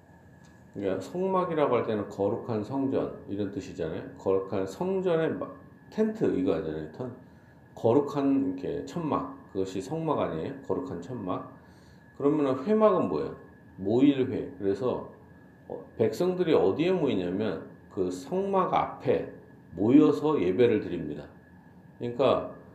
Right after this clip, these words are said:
백성들이 <clears throat> 막 성전 안에 막 들어와서 예배를 드리고 그러는 게 아니라, 성전 밖에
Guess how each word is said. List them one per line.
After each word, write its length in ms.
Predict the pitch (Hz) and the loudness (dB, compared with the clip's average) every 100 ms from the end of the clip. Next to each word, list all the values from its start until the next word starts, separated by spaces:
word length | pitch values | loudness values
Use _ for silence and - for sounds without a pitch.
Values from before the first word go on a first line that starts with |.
| - - - - - - - - | -20 -20 -20 -20 -20 -20 -16 -6
백성들이 840 | 120 - 170 147 127 135 - - - - - - | -4 -2 -2 0 2 2 0 -2 -8 -16 -20 -6
<clears throat> 1080 | - 120 - - - - - - - - - | -4 -4 -8 -16 -20 -20 -20 -20 -20 -20 -10
막 320 | 101 107 - | -2 0 -2
성전 480 | - 170 180 170 156 | -8 -4 -2 0 2
안에 240 | 95 104 | 2 2
막 200 | 101 90 | 0 -2
들어와서 560 | - 123 135 165 156 131 | -2 2 6 6 6 6
예배를 360 | 98 101 117 110 | 4 4 2 0
드리고 320 | 104 95 92 | -2 -2 0
그러는 240 | 95 98 | 0 0
게 100 | 95 | 0
아니라, 500 | 80 80 107 127 - - - - - - - | -2 0 2 2 -2 -14 -20 -20 -20 -20 -20
성전 720 | - 160 165 156 156 151 - | -4 -2 -2 2 2 2 -2
밖에 720 | 95 - - - 87 73 | -6 -6 -14 -12 -6 -6